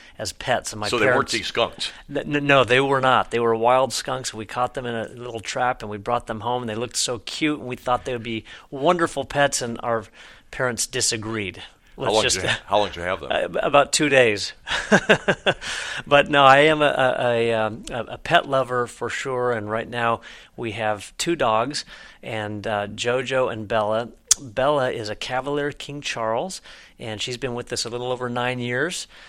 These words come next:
Speaker 1: And Jojo is a rescue. We think she's a lab, black lab Australian Shepherd mix,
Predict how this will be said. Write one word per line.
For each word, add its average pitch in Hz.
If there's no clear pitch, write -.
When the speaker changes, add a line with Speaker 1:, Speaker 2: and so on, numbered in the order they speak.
Speaker 1:
And 110
Jojo 123
is 101
a 110
rescue. 120
We 113
think 156
she's 113
a 110
lab, 117
black 127
lab 123
Australian 110
Shepherd 113
mix, 101